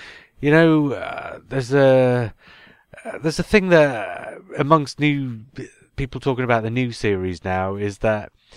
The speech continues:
if something refers back to continuity, it should refer back to the continuity that was established in the old series, rather than anything that was redeveloped in the new series, which of course is absolutely rubbish. You know, uh,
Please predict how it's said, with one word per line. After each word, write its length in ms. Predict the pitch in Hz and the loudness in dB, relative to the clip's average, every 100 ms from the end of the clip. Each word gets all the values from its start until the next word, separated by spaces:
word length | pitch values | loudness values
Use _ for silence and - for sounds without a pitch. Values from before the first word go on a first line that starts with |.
| - _ _ _ _ _ | -20 _ _ _ _ _
if 400 | - 147 127 - | 0 2 2 -2
something 320 | - 156 160 | 0 0 0
refers 400 | 139 131 - 139 | -2 -2 0 0
back 240 | 117 123 95 | 0 -4 -4
to 60 | |
continuity, 920 | - 120 110 120 117 123 104 - 92 90 - | -8 -6 -6 -6 -2 0 -2 -4 -8 -8 -8
it 100 | 127 | -8
should 220 | - 123 | -6 -6
refer 280 | 123 - 127 | -4 0 2
back 220 | 120 104 | 2 -2
to 100 | - | -6
the 120 | 117 | -8
continuity 580 | - 117 107 113 117 110 | -6 -6 -4 -4 -2 -2
that 140 | 110 | -4
was 120 | 107 104 | -4 -8
established 460 | - 120 113 - | -4 -4 -4 -8
in 80 | 127 | -4
the 80 | 151 | -2
old 220 | 156 135 | -2 -4
series, 420 | - 95 101 107 - - - - | -6 -4 -4 -6 -10 -20 -20 -2
rather 340 | 123 120 117 | 2 4 4
than 220 | 113 117 117 | 2 2 0
anything 480 | 120 120 - 117 | -2 -2 -4 -4
that 100 | 113 | -4
was 160 | 104 98 | -4 -2
redeveloped 560 | 113 117 107 113 117 123 | -2 0 0 0 -2 -4
in 80 | |
the 80 | 131 | -6
new 180 | 156 156 | -4 -6
series, 460 | 117 104 95 95 - - - _ | -4 -6 -6 -12 -14 -20 -20 _
which 220 | 151 - | -12 -12
of 60 | - | -6
course 200 | 147 139 | -4 -4
is 140 | 135 | -4
absolutely 720 | 139 - 135 123 120 123 123 92 | -4 -4 -6 -4 -4 -4 -6 -10
rubbish. 540 | 107 139 113 85 - - - - - - _ | -4 -2 -2 -4 -8 -20 -20 -20 -20 -20 _
You 80 | - | 0
know, 380 | 220 220 202 135 | 6 6 6 0
uh, 400 | - - - | -6 -10 -12